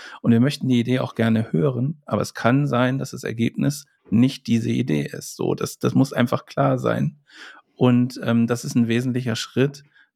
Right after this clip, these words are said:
bei dieser Entwicklung von, wie gehen wir eigentlich vor, was ist der nächste gute Schritt, der auch die Menschen mitnimmt, der auch,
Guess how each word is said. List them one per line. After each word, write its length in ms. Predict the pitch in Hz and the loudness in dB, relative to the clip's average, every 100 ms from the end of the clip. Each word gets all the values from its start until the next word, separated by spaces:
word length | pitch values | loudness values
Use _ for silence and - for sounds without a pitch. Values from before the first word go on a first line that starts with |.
| _ - | _ 2
bei 200 | 107 123 | 2 2
dieser 580 | 123 123 120 117 120 | 0 2 2 2 0
Entwicklung 520 | 135 110 127 139 123 127 | 0 0 0 2 0 0
von, 460 | - 117 123 123 | 0 2 2 0
wie 120 | 120 | -4
gehen 320 | 127 131 123 127 | -2 0 0 -2
wir 160 | 120 | -2
eigentlich 360 | 90 107 - - | -2 -4 -6 -4
vor, 260 | 131 147 | 0 2
was 120 | 131 - | 0 -2
ist 160 | 127 | -4
der 100 | - | -2
nächste 320 | 110 117 - | -2 -2 -6
gute 260 | 123 180 165 | -2 0 0
Schritt, 340 | - 139 139 - - - - _ | -2 -2 -2 -6 -20 -20 -20 _
der 140 | 110 101 | 2 2
auch 80 | 107 | 2
die 140 | 110 | 2
Menschen 340 | 127 160 - | 2 2 0
mitnimmt, 640 | 135 131 - 123 123 123 - | -2 -2 -2 0 2 0 -2
der 240 | 113 113 | -4 -2
auch, 300 | 113 107 - | -2 -4 -4